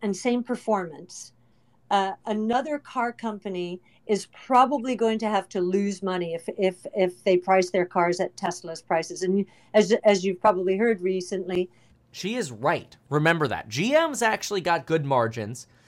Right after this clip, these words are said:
Speaker 2: uh, overall. Ford loses money on electric vehicles. I'd like to get segment revenue from G M.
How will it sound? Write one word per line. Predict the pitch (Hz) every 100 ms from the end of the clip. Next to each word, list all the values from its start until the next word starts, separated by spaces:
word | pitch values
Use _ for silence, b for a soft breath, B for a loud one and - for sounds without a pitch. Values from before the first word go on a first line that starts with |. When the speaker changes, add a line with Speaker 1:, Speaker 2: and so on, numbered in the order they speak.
| b -
Speaker 2:
uh, | 123 127
overall. | 170 165 151 135 98 123 b b
Ford | - - 190 240 294 185
loses | 170 214 180 185 160
money | 160 151 156
on | - 139
electric | 131 151 - 147 110
vehicles. | 117 104 - 107 127 - -
I'd | 127
like | 151 202
to | 294
get | 160 -
segment | - 147 131 131
revenue | 113 110 107 104
from | - 98
G | 101 107
M. | 92 98